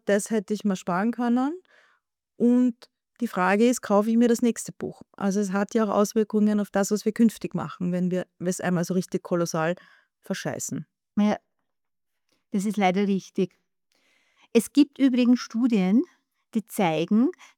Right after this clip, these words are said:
Speaker 2: dass es bei Erlebnissen drei Punkte gibt, die besonders im Gedächtnis bleiben. Das eine ist der Anfang. Das kann sein,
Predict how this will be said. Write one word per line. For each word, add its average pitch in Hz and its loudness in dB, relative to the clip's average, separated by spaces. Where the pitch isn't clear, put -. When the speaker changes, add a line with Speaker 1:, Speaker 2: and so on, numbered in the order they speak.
Speaker 2:
dass 190 2
es 233 -2
bei 202 0
Erlebnissen 196 0
drei 185 -2
Punkte 220 -4
gibt, - -10
die 220 -6
besonders 180 -2
im 190 0
Gedächtnis 180 -6
bleiben. 131 -6
Das 202 -4
eine 180 0
ist - -10
der 196 0
Anfang. 185 -4
Das - -10
kann 190 -2
sein, 180 -4